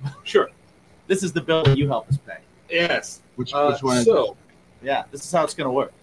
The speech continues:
Speaker 2: we have, uh, a company that sponsors us called Poddex. And what Poddex is, is for, uh, people who need to break the ice, budding podcasters, uh, people who don't have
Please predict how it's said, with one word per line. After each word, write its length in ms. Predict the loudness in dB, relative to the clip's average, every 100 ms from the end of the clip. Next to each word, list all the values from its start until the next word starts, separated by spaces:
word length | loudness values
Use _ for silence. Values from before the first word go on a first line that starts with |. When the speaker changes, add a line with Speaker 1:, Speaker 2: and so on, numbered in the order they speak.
| -6
Speaker 2:
we 260 | 0 2 6
have, 520 | 8 8 6 2 -8 -2
uh, 300 | 2 4 2 -2
a 40 |
company 400 | -6 -6 0 2
that 180 | 2 0
sponsors 480 | 0 2 2 -2 -8
us 100 | -8
called 320 | 0 0 0
Poddex. 640 | -2 2 2 2 -4 -4
And 60 | -6
what 100 | -4 4
Poddex 480 | 4 6 2 2 -2
is, 300 | -2 -2 -8 -14 -20 -20 -20 -20 -6
is 300 | -2 -2 -4
for, 680 | -8 -2 6 8 10 8 6
uh, 220 | 6 4 0 _ _ -8
people 180 | -6 0
who 100 | 0
need 200 | 2 0
to 80 | -2
break 260 | 0 0 -2
the 120 | 0
ice, 420 | 0 0 -4 -8 -16 _
budding 240 | -2 -2 -4
podcasters, 1000 | 2 2 2 0 -2 -2 -4 -6 -6 -12 -8
uh, 400 | -6 -2 0 -2 -6 -18 -16
people 220 | -16 -6
who 100 | 0
don't 200 | 2 2
have 240 | 4 2